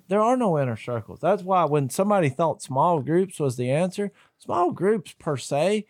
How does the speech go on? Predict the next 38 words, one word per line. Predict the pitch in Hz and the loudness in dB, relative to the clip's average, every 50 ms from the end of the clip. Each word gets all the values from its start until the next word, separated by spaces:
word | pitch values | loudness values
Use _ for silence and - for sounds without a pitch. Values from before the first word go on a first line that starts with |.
| _ _ _ _ _ _ _ - | _ _ _ _ _ _ _ -4
is | 143 147 135 139 | -2 -2 0 0
not | 160 175 196 - - _ _ _ - | 2 2 2 0 -2 _ _ _ -4
necessarily | 151 180 180 - - - 185 180 170 156 143 123 117 | -2 -2 -2 -2 -4 -2 2 2 4 4 4 2 2
the | 120 | 2
answer. | 143 185 226 202 - - 82 - - _ _ _ _ - | 2 2 0 0 -4 -8 -14 -14 -14 _ _ _ _ -4
You, | - 156 196 185 - _ _ - | -2 0 0 0 -2 _ _ -4
most | 123 151 202 240 240 - 262 | 0 2 2 2 2 2 2
of | 240 175 | 2 2
us | 147 123 - | 2 0 0
got | - 139 147 160 165 | 0 2 2 4 4
into | 170 160 143 127 113 | 2 2 2 0 -2
trouble | - - 190 220 247 226 165 135 123 123 | -2 0 2 2 2 2 0 -2 -2 0
when | 131 131 131 131 | 0 2 2 2
we | 139 143 135 | 2 2 2
got | 156 156 151 127 | 2 2 2 2
a | 110 | 0
small | - - 131 123 135 151 156 147 127 | -4 -4 -2 0 2 2 2 2 2
group | 113 139 156 165 147 - | 2 2 2 2 2 -2
of | 101 90 - | -8 -8 -6
teenagers | - 131 139 151 170 180 185 202 202 190 220 214 202 175 - - _ _ _ _ _ _ _ _ - | -4 -2 0 2 2 2 2 2 2 0 0 -2 -2 -2 -6 -16 _ _ _ _ _ _ _ _ -6
with | 120 113 101 95 | -4 -4 -2 0
nobody | 123 135 143 151 160 156 147 147 139 | 0 0 2 4 2 4 4 4 4
else | 143 160 170 160 - | 4 2 2 0 0
around | 127 110 110 113 127 147 180 196 202 185 160 - | 0 2 2 2 2 2 2 0 0 -2 -6 -4
and | - 110 | -4 -4
started | 107 - 151 143 135 123 117 | -4 0 0 0 0 0 0
doing | 127 151 143 117 101 113 | 0 2 2 2 2 2
mischief. | 170 202 - - - - - | 2 2 0 -2 -4 -4 0
So | - 160 160 | 2 2 4
I'm | 160 165 160 147 | 4 4 2 0
saying | - - 190 208 226 226 214 190 156 139 131 | 0 2 4 4 6 6 4 4 4 2 2
the | 127 135 | 0 0
small | - - - 175 202 214 214 214 202 175 | -2 0 0 2 4 4 4 4 4 2
group | 143 160 190 196 190 156 - | 2 2 2 2 2 0 0
for | - 135 117 | -2 -2 -2
Jesus | 113 131 175 233 285 302 254 175 135 117 110 - - - | 0 0 2 2 4 4 4 4 2 2 0 -2 -6 -6
is | - 127 123 117 | -4 -4 -2 -2
what's | 139 135 127 113 - - - - - - | 0 0 0 0 0 -4 -14 -16 -16 -16